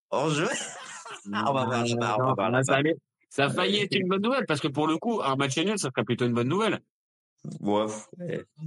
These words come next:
Speaker 2: Ouais, ouais, bon,
Speaker 1: Mais ce,
Speaker 2: bon,
Speaker 1: mais
Speaker 2: ok.
Speaker 1: ce, mais ce, ce soir, moi, j'ai, j'ai, j'ai pas envie qu'on, on peut pas passer avec ça, quoi.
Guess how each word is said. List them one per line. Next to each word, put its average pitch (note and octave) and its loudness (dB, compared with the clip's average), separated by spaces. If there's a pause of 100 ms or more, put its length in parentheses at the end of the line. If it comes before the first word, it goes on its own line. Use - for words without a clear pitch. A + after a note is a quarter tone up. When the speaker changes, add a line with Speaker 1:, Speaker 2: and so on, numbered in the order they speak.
(580)
Speaker 2:
Ouais, A2+ -2
ouais, A#2 2
bon, A#2 2
Speaker 1:
Mais B2+ 2
ce, D#3 0
Speaker 2:
bon, A2 2
Speaker 1:
mais D3 2
Speaker 2:
ok. C3+ 0
Speaker 1:
ce, A2+ 2
mais D3 0
ce, D3+ 0
ce - -2
soir, D3+ 2
moi, A2 2
j'ai, G#2 -2
j'ai, G2+ -2
j'ai G2 -4
pas C3+ 0
envie G#2 -2
qu'on, F#2+ -2 (180)
on F2+ 0
peut G2+ -10
pas A2+ 0
passer A2 0
avec F#2+ 0
ça, F#2 -6
quoi. - -14